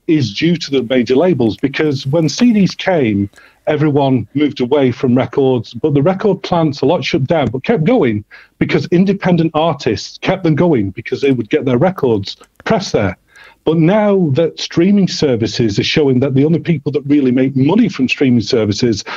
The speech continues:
are the streaming services and the biggest of the big, record companies are going, "Ah, vinyl come back, let's make records." So they're flooding record presses, presses, the few that are left.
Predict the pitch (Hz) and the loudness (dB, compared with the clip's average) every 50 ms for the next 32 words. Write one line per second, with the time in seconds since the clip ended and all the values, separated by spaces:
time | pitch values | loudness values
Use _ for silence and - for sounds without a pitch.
0 | - - - - - _ - 165 170 160 151 143 - - - 190 190 170 135 - | -12 -10 -12 -12 -12 _ -4 -2 -2 0 -2 -2 -2 0 0 2 2 2 0 0
1 | - 147 123 113 110 - - 131 117 - - 127 123 120 107 - 156 127 117 - | 0 0 0 0 -2 -2 -2 -2 0 0 2 2 2 2 2 0 -2 -2 -2 -4
2 | - 135 113 117 107 - 220 190 123 104 104 - _ _ _ _ _ _ - 120 | -6 -4 -4 -4 -2 0 0 0 0 -2 -4 -10 _ _ _ _ _ _ -4 0
3 | 151 185 185 - 202 - - - 175 160 151 139 120 120 117 131 127 139 135 - | 0 0 0 0 -4 -4 -2 -2 -2 0 0 0 0 0 0 2 0 0 0 0
4 | 180 214 233 233 233 214 180 147 120 104 - - 175 185 220 240 226 220 160 - | -2 0 2 2 2 2 0 0 -2 -4 -6 -4 -2 0 0 0 0 -2 -2 -2
5 | - 151 123 104 101 107 107 113 - - - - - - - 131 151 190 143 135 | -2 -2 -2 -2 -2 -2 -4 -4 -4 -10 -16 -18 -16 -6 -2 0 0 0 0 -4
6 | - - 151 156 175 190 180 139 175 196 190 - 180 143 120 - - - 123 131 | -4 -2 0 0 2 0 0 0 -2 -2 -2 0 0 0 0 -2 -4 -2 0 0
7 | 120 - - - - 220 285 240 226 175 135 123 143 123 - - 139 123 107 - | -2 -2 -4 -6 -2 0 2 2 2 2 2 2 0 -2 -2 -2 -2 -2 -2 -2
8 | - 135 117 - - 165 165 139 135 135 _ - 147 - - 165 151 - - - | -2 -4 -2 0 0 0 0 0 -4 -10 _ -8 -6 -2 -2 -4 -2 -2 -4 -4
9 | - - 185 147 160 143 131 127 156 202 151 110 - - _ | 0 0 0 2 2 2 2 2 2 2 0 -2 -4 -8 _